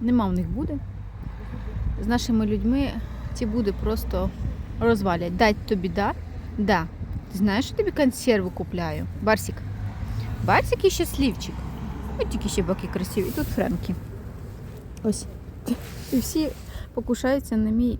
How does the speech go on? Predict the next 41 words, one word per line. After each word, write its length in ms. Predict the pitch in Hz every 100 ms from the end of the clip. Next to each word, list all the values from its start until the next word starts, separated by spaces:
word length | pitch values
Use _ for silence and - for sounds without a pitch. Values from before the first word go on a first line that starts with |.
| -
біляш. 420 | 202 208 175 175
Другий — 300 | 185 320 277
це 140 | - 240
Денису. 520 | 247 208 170 - - - -
Не, 300 | 247 - 254 226
не 220 | 240 262
отдам. 280 | 196 220 214 -
<laughs> 80 | 262 - - - - - - 587 - - - - -
Да, 280 | 240 226 - - -
і 40 |
ще 200 | 240 233
зараз 320 | 208 190 196 190
дам. 260 | 190 175 - - - - - - - - - - - - - - -
Отак, 240 | - - 180 -
бачите, 300 | 214 - 196
і 40 |
от 60 | 196 -
ті 120 | -
там 260 | 226 196 190
лежать. 340 | 185 175 160
У 20 | 175
нас 180 | 175
тут 160 | - -
парковка, 540 | - - - 277 -
вони 120 | 190 185
завжди 280 | - 180
лежать. 460 | 180 180 220 285 - - - - - - - - - - - -
Правда, 200 | - 190
мало 240 | 196 185
хто 160 | 180 -
їм 120 | 180
що 140 | - 190 -
кине. 260 | 269 220 214 202
Зазвичай 440 | 185 180 - 185
самі 260 | - 196 185
все 200 | - 180
їдять. 280 | 180 240 294 - - -
Ідуть 260 | 214 226 -
люди, 180 | 202 185
дивляться, 400 | 185 175 -
що 140 | -